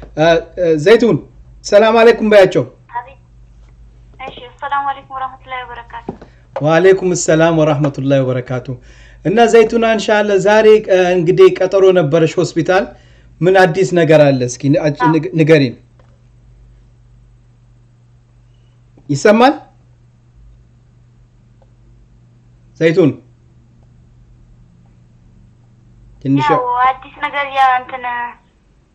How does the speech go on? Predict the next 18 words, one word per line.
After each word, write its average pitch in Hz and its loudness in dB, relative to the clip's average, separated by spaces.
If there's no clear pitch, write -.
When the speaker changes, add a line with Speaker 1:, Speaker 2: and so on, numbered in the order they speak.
Speaker 2:
ያው 269 0
ራጅ 277 -4
ተነስቼ 277 -8
ነበር። 294 -4
Speaker 1:
እሺ። 151 -2
Speaker 2:
ያው 240 -2
እና 285 -10
የተለያዩ 294 -12
ምርመራዎችን 277 -20
አድርጌ 523 -20
ነበር። 554 -20
ያው 240 -20
አልመጣሁም 254 -20
ብያለሁ። 262 -20
Speaker 1:
ት-፣ - -16
ዘይቱና 233 2
ትንሽ 226 -2
ድምፅሽ 254 2